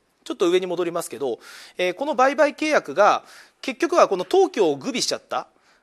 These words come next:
えー、いいよね。売買契約によって登記を具備された以上は、これって C の登記に、C の登記を具備した時点で、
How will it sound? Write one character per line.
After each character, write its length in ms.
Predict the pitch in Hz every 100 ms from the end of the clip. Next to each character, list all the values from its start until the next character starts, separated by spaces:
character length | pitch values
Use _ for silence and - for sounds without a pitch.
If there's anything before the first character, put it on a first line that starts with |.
| _ _
え 320 | 180 151 147 -
ー、 20 |
い 40 |
い 20 |
よ 60 | 196
ね。 80 | 160
売 180 | 240 262
買 160 | 277
契 120 | 277
約 220 | 285 240 175
に 60 |
よ 60 | 165
っ 40 |
て 100 | 165 214
登 160 | 311
記 120 | 233
を 60 | 185
具 120 | 143
備 100 | 247
さ 140 | 190 151
れ 80 |
た 100 | 135
以 140 | 131 180
上 220 | 170 104
は、 260 | 160 139 - - _
こ 100 | -
れ 80 | 269
っ 20 |
て 480 | 294 - 220 117 - _
C 400 | - - - 359
の 80 | 339
登 300 | 226 247 262
記 120 | -
に、 180 | 151 131 _ _ _
C 300 | - 302 320
の 60 | 240
登 260 | 247 240
記 120 | -
を 80 | 156
具 100 | 131
備 140 | 226 233
し 80 |
た 140 | - 131
時 140 | 156
点 280 | 170 117 98
で、 280 | 151 131